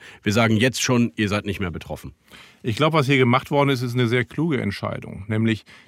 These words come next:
Speaker 2: das, was auch schon die Kohlekommission, die ja vor einigen Jahren sich damit beschäftigt hat, auch in einem sehr breiten gesellschaftlichen Konsens, gesagt hat, wir können die Zukunft nicht ganz genau vorhersehen. Wir wissen nicht, wie schnell wir sind und wie lang was noch gebraucht wird. Deswegen gibt's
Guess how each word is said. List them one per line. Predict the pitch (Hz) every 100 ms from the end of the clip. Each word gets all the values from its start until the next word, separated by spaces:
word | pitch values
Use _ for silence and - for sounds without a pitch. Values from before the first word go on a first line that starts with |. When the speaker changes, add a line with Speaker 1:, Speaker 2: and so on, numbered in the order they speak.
| -
Speaker 2:
das, | 120
was | 123 110
auch | 127 113
schon | 120
die | 107
Kohlekommission, | - 147 151 120 110 98 110
die | 104
ja | 107
vor | - 104
einigen | 104 104 95 -
Jahren | 110 127 123
sich | 98
damit | 101 92
beschäftigt | 110 - 127 113
hat, | 107
auch | 107
in | 113
einem | 104
sehr | 92 117
breiten | 98 98 117 120 110 107
gesellschaftlichen | 101 107 - 113 - - 95
Konsens, | - 123 135 - - - - - - - -
gesagt | 101 117 110
hat, | 120 - - _
wir | 101 113
können | - 143 185
die | 127
Zukunft | - 139 135 123 113
nicht | 120 113
ganz | 117 120 -
genau | 117 113
vorhersehen. | 110 110 98 131 160 95 - -
Wir | 104 98
wissen | 160 208
nicht, | 135 113
wie | 107
schnell | - 107 113
wir | 127
sind | 123
und | 123 104
wie | 107
lang | 107 120
was | 113 110
noch | 107
gebraucht | - 95 104 143 -
wird. | 98
Deswegen | 113 110 110 113 104
gibt's | 113 -